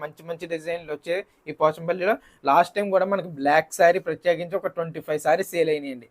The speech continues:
ఈ బ్లాక్ శారీ ఒక ట్వంటీ ఫైవ్ శారీస్, మొత్తం కలర్స్ అన్నీ అయిపోయినాయి. ఇప్పుడు కొత్త కొత్త కలర్స్ వచ్చినాయండి. మీకు ఏ శారీ కావాలన్నా మన స్క్రీన్ మీద కనిపిస్తున్న నెంబర్కి ఒకసారి WhatsApp చేయండి. ఇందులో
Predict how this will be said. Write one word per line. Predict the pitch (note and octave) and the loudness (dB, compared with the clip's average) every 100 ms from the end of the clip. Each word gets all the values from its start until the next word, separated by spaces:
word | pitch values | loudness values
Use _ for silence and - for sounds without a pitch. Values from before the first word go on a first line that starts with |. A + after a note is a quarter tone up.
| _ _ _ | _ _ _
ఈ | D3 D3+ | -8 2
బ్లాక్ | D#3+ E3 F#3+ | 2 4 2
శారీ | F3+ F3+ | 4 2
ఒక | F#3+ F3 | -4 -10
ట్వంటీ | - E3 E3 | -8 -8 -2
ఫైవ్ | E3 D#3+ | 0 0
శారీస్, | D3+ D3 G#2+ - _ - | -2 -4 -12 -18 _ -10
మొత్తం | C#3 - D#3+ | -4 0 4
కలర్స్ | F3+ E3 G3 | 4 4 0
అన్నీ | F#3+ | 2
అయిపోయినాయి. | F3+ F3+ G3 C4+ _ _ | 2 -2 -6 -12 _ _
ఇప్పుడు | D#3 F3 D#3 | -6 -2 -2
కొత్త | D3 F#3 | -2 0
కొత్త | F#3+ F#3+ F3 | 0 2 4
కలర్స్ | F3 - E3+ | 4 4 -6
వచ్చినాయండి. | F#3+ F3+ F3+ A#3 B3 | -4 -6 0 -2 -2
మీకు | D#3 E3 D#3 | -16 -8 -4
ఏ | E3 | 2
శారీ | F#3 F#3 F3+ | 4 4 4
కావాలన్నా | F3 F3+ F3 G3+ E4+ _ _ _ | 4 6 2 -2 -6 _ _ _
మన | F#3 | -6
స్క్రీన్ | F3+ G#3+ G#3 | -4 -4 -2
మీద | G3+ | 0
కనిపిస్తున్న | F#3 F3 E3+ F#3 | 0 -2 -10 -6
నెంబర్కి | E3 E3 - | -4 -4 -4
ఒకసారి | A3+ - A3 A3+ | -6 0 2 4
WhatsApp | G3 - C3+ - | 2 2 -12 -10
చేయండి. | A#2 G#2+ G2+ _ _ _ _ E3+ | -12 -12 -20 _ _ _ _ 2
ఇందులో | F#3+ | 6